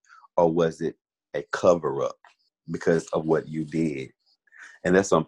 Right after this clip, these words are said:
I, I thought, I'm thinking to myself, like, okay, does this, I, I, I try to go through in my mind, okay, do you even have any remorse for what you've done or the lives that you have ruined,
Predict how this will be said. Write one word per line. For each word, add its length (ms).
I, 220
I 40
thought, 340
I'm 120
thinking 380
to 60
myself, 520
like, 160
okay, 340
does 220
this, 260
I, 140
I, 180
I 180
try 220
to 200
go 160
through 260
in 100
my 120
mind, 640
okay, 520
do 160
you 280
even 320
have 280
any 160
remorse 760
for 120
what 260
you've 180
done 280
or 180
the 80
lives 480
that 160
you 200
have 260
ruined, 540